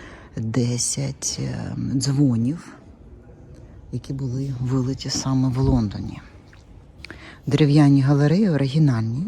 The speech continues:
а позаду є дві старі дубові лави. Лави, ось, мабуть, ось вони, так? Чи ні? А ні, он вони.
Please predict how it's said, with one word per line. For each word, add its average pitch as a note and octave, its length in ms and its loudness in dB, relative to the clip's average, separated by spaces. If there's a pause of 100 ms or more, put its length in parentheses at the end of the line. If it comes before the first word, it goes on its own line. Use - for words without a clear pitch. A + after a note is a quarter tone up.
а B2+ 100 -4
позаду C3 560 2 (360)
є B2 180 2
дві C3 420 0
старі A#2+ 680 -4
дубові A2+ 760 -2 (360)
лави. C#3 500 -6 (1400)
Лави, C3 580 -4
ось, C3 280 -6
мабуть, C#3 360 -2
ось C3+ 240 -10
вони, B2+ 280 -4
так? - 320 -12 (720)
Чи - 160 -10
ні? A#2+ 200 -4 (680)
А C3+ 60 -4
ні, B2+ 300 -4
он C3+ 220 0
вони. A2+ 340 -8